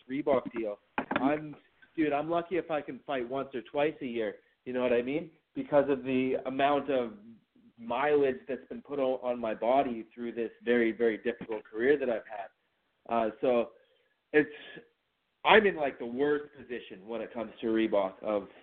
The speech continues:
the majority of the people that are on there. I'm super experienced. There's a lot of mileage on my body,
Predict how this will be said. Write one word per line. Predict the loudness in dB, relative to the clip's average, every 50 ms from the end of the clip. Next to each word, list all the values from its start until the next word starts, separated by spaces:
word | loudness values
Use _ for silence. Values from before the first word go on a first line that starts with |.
| _ _ -20 -10 -4
the | 0 2
majority | 2 6 8 10 12 12 12 10 8 6
of | 6 4
the | 0 -6
people | -6 -6 -8 -6 -4
that | -2 0 2
are | 2 4
on | 4 2 0 0
there. | -2 -4 -4 -2
I'm | -2 -2 -2 -4 -6 -4
super | -4 -2 2 2 2 2
experienced. | 0 -2 0 2 4 4 4 2
There's | 0 -4
a | -2
lot | 4 6 8 8 8
of | 6 4
mileage | 0 -2 0 0 0 -2 -2 -2 -2
on | 0
my | 0 0 -2
body, | -2 -2 -2 -2 -2 -2 -6 -12